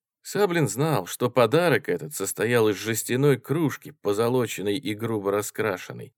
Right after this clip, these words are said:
с плохими старыми конфетами. Вся цена ему была полтинник, и его можно было бы купить за эту цену.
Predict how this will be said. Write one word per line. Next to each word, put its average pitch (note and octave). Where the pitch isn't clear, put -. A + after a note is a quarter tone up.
с -
плохими A#2
старыми A#2
конфетами. -
Вся C#3
цена B2+
ему G2
была A2
полтинник, A2
и -
его F#3+
можно F#3+
было E3+
бы D#3
купить E3+
за A#2+
эту B2+
цену. -